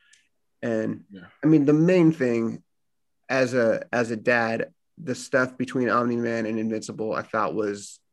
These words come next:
Speaker 1: pretty beautiful. Like, it was pretty beautifully handled. What you
Speaker 2: Mm-hmm.
Speaker 1: wanna do with your kids, you're trying to raise your kids to be a certain way, but you know you don't have necessarily that much control over what they do. And, you know,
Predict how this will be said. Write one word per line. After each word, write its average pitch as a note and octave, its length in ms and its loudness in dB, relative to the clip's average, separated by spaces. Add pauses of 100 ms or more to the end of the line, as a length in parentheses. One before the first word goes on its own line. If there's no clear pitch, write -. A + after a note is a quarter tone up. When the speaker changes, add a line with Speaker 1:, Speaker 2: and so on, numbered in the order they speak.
(540)
Speaker 1:
pretty E3+ 200 -2
beautiful. D#3 540 -2 (180)
Like, A2 180 -2
it A#2 40 -6
was A2+ 160 -6
pretty B2+ 560 -4 (400)
beautifully B2 360 -6
handled. C3+ 400 -2 (640)
What A2 260 -6
you B2+ 80 -2
Speaker 2:
Mm-hmm. A#2 140 -2
Speaker 1:
wanna A2+ 160 -6
do A#2 160 -4
with A2+ 140 -2
your A2 120 -4
kids, C3 300 -2
you're A#2 160 -10
trying A2+ 280 -2
to A2 80 -4
raise A2 200 0
your A2 100 -6
kids A2 320 -2
to A2 120 -8
be A2+ 140 -2
a A2+ 40 0
certain A2 280 -4
way, B2 260 2
but A2+ 180 -6
you A#2 80 -4
know A2+ 80 -2
you A#2 120 -2
don't A2+ 180 -4
have A2 300 -4 (1080)
necessarily B2 420 -2
that A2+ 160 0
much B2 160 -4
control C#3 300 0
over C3 160 0
what A#2 180 0
they A#2+ 100 0
do. A#2 400 -2 (960)
And, G#2+ 580 -4 (720)
you A#2+ 100 0
know, A2 280 -2